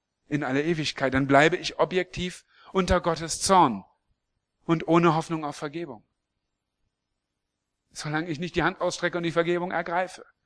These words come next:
Das ist eigentlich fast logisch. Also wie lasse ich mich versöhnen? Zunächst mal, das ist etwas, was wir bewusst oder unbewusst jede Woche tun, wenn wir hier Abendmahl feiern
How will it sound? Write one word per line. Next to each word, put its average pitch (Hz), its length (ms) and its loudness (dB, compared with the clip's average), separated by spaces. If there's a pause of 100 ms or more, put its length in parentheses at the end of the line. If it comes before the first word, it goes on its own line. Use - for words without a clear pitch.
(580)
Das 147 80 -12
ist 147 100 -8
eigentlich 151 580 -6 (520)
fast - 240 -10
logisch. 135 520 -2 (1200)
Also 127 280 4
wie 170 80 -4
lasse 180 280 0
ich 151 100 -6
mich 170 160 -4
versöhnen? 165 560 2 (1600)
Zunächst 185 460 -4
mal, 135 300 -2 (580)
das 175 120 -6
ist 202 60 -4
etwas, 190 260 0
was - 180 2
wir 185 240 8
bewusst 180 460 0
oder 180 140 2
unbewusst 202 420 0
jede 208 180 6
Woche 185 220 0
tun, 208 240 -2
wenn 170 120 4
wir 160 100 -2
hier 160 140 0
Abendmahl 165 400 2
feiern 135 480 2